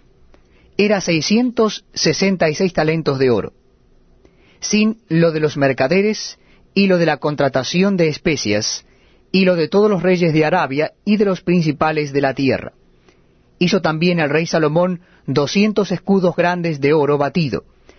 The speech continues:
seiscientos siclos de oro gastó en cada escudo. Asimismo, hizo trescientos escudos de oro batido, en cada uno de los cuales gastó tres libras de oro,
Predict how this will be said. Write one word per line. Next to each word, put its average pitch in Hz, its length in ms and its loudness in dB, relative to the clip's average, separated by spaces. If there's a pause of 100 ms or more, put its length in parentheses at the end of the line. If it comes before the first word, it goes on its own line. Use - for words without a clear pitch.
(160)
seiscientos 185 680 -2
siclos 180 400 0
de 151 140 2
oro 170 320 0 (640)
gastó 147 380 -2
en 156 160 -2
cada 151 240 -2
escudo. 110 520 -2 (1000)
Asimismo, 165 640 0 (480)
hizo 208 300 0
trescientos 214 580 0
escudos 185 520 0
de 151 120 2
oro 175 180 2
batido, 131 460 -4 (300)
en 135 140 2
cada 214 260 2
uno 202 220 0
de 180 60 0
los 156 180 -2
cuales 165 460 -2 (300)
gastó 139 400 -2
tres 202 260 0
libras 175 480 0
de 151 120 2
oro, 123 280 -2